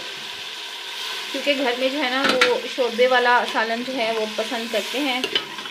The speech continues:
तो इस वजह से मैं इसमें थोड़ा सा शोरबा लगाऊंगी। ठीक है, ये मैंने इसमें शोरबा लगा दिया। अब इसमें जो चीज़ मैं शामिल करूँगी वो है पिसा हुआ धनिया और पिसा हुआ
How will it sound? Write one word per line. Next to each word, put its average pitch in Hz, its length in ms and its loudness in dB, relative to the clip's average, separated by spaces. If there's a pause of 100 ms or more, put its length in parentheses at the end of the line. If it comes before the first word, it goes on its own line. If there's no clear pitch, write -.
(880)
तो 208 160 0
इस 233 200 -10
वजह 233 180 2
से 240 160 0
मैं 226 140 -4
इसमें 226 300 -10
थोड़ा 226 160 0
सा 226 160 -10
शोरबा 220 360 -2
लगाऊंगी। 220 520 0 (1400)
ठीक - 320 -2
है, 277 80 -2
ये 226 400 -4
मैंने 226 320 -2
इसमें 226 300 -4
शोरबा 220 320 -4
लगा 220 320 0
दिया। 240 180 2 (300)
अब 240 160 -4
इसमें 262 240 -6
जो 262 100 -6
चीज़ 254 240 -8
मैं 262 80 -4
शामिल 226 300 -6
करूँगी 233 340 -4
वो 240 140 -6
है 247 200 -4 (500)
पिसा 285 200 -2
हुआ 277 200 0
धनिया 240 380 -4
और 208 300 -2 (100)
पिसा 226 240 -6
हुआ 226 340 -4